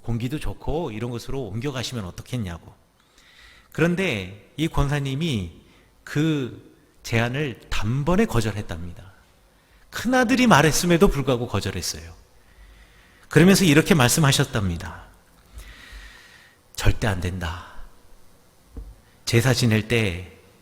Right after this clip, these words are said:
우리가 이사를 가면 벌써 십수년 전에 소천한 내 남편이 찾아오질 못한다.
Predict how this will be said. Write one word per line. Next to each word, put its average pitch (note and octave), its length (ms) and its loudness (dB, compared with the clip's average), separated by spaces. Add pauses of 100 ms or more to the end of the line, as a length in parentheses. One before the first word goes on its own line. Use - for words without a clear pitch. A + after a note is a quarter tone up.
(120)
우리가 G#2 280 0
이사를 G2 400 -2
가면 F#2+ 420 -2 (2000)
벌써 A#2 420 4
십수년 E3+ 520 4
전에 B2 240 2
소천한 G#2+ 680 4 (1160)
내 G#2 240 0
남편이 B2 520 8
찾아오질 D#3 500 0
못한다. E2+ 680 4